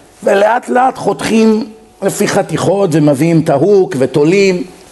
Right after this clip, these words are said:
וכן, שוטפים את זה ושולחים את זה, ואחר כך עוד פרה ועוד. בינתיים יש פרות, שבע, שמונה שעות הן ככה שוכבות. בינתיים בבטן של הפרה יש אולי ארבע, חמש דליים גדולים מלאים בשתן ובדם.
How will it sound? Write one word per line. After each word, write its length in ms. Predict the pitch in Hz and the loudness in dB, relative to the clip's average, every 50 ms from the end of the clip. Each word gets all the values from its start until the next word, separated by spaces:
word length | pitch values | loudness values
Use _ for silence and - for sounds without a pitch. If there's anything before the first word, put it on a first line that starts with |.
| - - _ - - | -20 -20 _ -14 -12
וכן, 340 | - - - 247 269 247 185 | -10 -6 -4 -2 -2 -2 -4
שוטפים 380 | - - 143 - - 247 247 240 | -4 -4 -6 -4 -2 0 0 0
את 120 | 233 190 | 0 0
זה 160 | 196 254 240 214 | -2 -2 -4 -4
ושולחים 680 | 185 180 160 170 170 - - 160 139 - 180 185 185 | -6 -6 -8 -8 -10 -8 -6 -6 -6 -4 -4 -2 -2
את 100 | 180 - | -2 -2
זה, 220 | - 190 208 262 247 190 | -2 0 0 0 0 0
ואחר 200 | 180 160 - 170 | -4 -6 -6 -4
כך 140 | 165 175 - | -4 -4 -4
עוד 180 | - 175 175 160 - | -2 -2 -2 -2 -2
פרה 320 | - 170 165 165 165 165 156 | -2 -2 0 2 2 2 2
ועוד. 240 | 127 156 147 135 - | 0 -2 -2 -2 -2
בינתיים 440 | 147 143 143 143 196 196 196 185 185 | -2 -2 0 0 0 -2 -2 -2 -2
יש 140 | 196 160 - | -4 -4 -4
פרות, 520 | - 165 151 175 208 196 170 180 170 - - | -4 -4 -2 0 0 0 0 -2 -4 -8 -16
שבע, 400 | - - - - 202 175 160 147 | -14 -8 -6 -6 -4 -2 -4 -4
שמונה 380 | - - 170 180 196 190 185 | -4 -4 -2 -2 -2 -2 -2
שעות 360 | 165 - 165 160 180 180 - 156 | -4 -2 0 0 0 0 -2 -2
הן 80 | 147 131 | -4 -2
ככה 220 | - 160 143 151 156 - | -2 -2 -2 -2 -6 -6
שוכבות. 520 | 151 117 123 147 196 202 151 - - - - - _ _ _ _ _ _ _ _ _ _ _ - _ - - - - - - - - | -6 -6 -4 -2 -2 -2 -2 -4 -6 -14 -20 -20 _ _ _ _ _ _ _ _ _ _ _ -20 _ -20 -20 -20 -20 -20 -20 -10 -4
בינתיים 680 | 143 156 170 170 160 - 233 226 233 233 226 220 208 165 | -2 -2 -2 0 0 -2 0 0 0 0 0 0 0 2
בבטן 540 | 175 170 156 156 233 233 - - 226 208 190 | 0 0 0 0 -2 -2 0 -2 -2 -2 -2
של 220 | - 190 180 185 | -2 0 0 0
הפרה 680 | 180 175 180 175 165 170 202 226 214 190 175 185 196 185 - - - - - - _ _ _ _ _ _ _ _ - | 0 0 0 -2 0 0 0 0 0 0 0 0 -2 -4 -6 -14 -20 -20 -20 -20 _ _ _ _ _ _ _ _ -10
יש 640 | - 165 208 220 214 202 196 196 202 196 - - 226 | -4 -2 0 2 2 2 2 0 -2 -4 -6 -8 -8
אולי 360 | - 190 196 196 214 208 202 - | -6 -4 -2 0 0 2 2 2
ארבע, 340 | - 214 202 208 175 208 | 2 0 0 0 -2 -2
חמש 460 | 170 - - 180 180 214 202 165 - 147 | -2 -2 -4 -2 0 0 -2 -2 -2 -4
דליים 420 | 147 170 185 180 190 208 208 196 | -2 0 2 2 2 2 0 0
גדולים 460 | 151 151 180 180 180 185 202 202 190 | 0 0 2 2 2 2 2 2 2
מלאים 440 | 185 180 180 180 180 196 202 190 170 | 0 0 0 0 0 0 0 0 2
בשתן 680 | 156 151 147 - - 208 214 220 220 - 240 240 233 214 | 0 0 0 0 0 2 0 0 0 0 -2 0 0 0
ובדם. 640 | 160 185 170 165 180 165 - 175 147 127 110 107 | 0 0 2 2 0 2 2 0 0 0 -4 -8